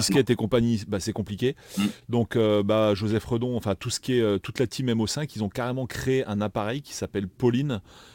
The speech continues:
Speaker 1: qui permet de dumper les disquettes. C'est un truc de fou. Euh, c'est, euh, c'est Jeff qui fait ça. C'est, euh, Jeff est à l'origine de, euh, d'un appareil qui permet de remplacer le lecteur, euh, disquette des micro-ordinateurs par un lecteur de carte S D.
Speaker 2: À Logitech, ouais.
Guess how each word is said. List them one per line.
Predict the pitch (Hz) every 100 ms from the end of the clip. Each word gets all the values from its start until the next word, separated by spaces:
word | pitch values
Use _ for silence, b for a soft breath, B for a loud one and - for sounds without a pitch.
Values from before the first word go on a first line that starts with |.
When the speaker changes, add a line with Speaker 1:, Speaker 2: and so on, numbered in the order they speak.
| B
Speaker 1:
qui | -
permet | 98 110 113
de | 120
dumper | 110 117 117 135
les | 117
disquettes. | 110 - 92
C'est | -
un | 107
truc | 120
de | 107
fou. | 117 - 110 -
Euh, | 87 85 78
c'est, | - - 95
euh, | 87 80 - B B
c'est | - 113
Jeff | 104 139
qui | -
fait | 107 117
ça. | - 143
C'est, | 160 - 110
euh, | 98 -
Jeff | 107 131 120
est |
à |
l'origine | 107 107 104 120
de, | 110 101 98 - B B B B B B B B B -
euh, | 131 135
d'un | 123 127
appareil | 143 143 165
qui | -
permet | - 113 131
de |
remplacer | 117 117 123 - 131
le |
lecteur, | 120 - 120 113 107
euh, |
disquette | 104 113 - 135 - 107
des | 104 120
micro-ordinateurs | 117 110 120 113 113 110 127
par | - 101
un |
lecteur | 101 - 107
de |
carte | 98 95 -
S | 98
D. | 131 - _ _ _
Speaker 2:
À | 101
Logitech, | 101 107 151 147
ouais. | 87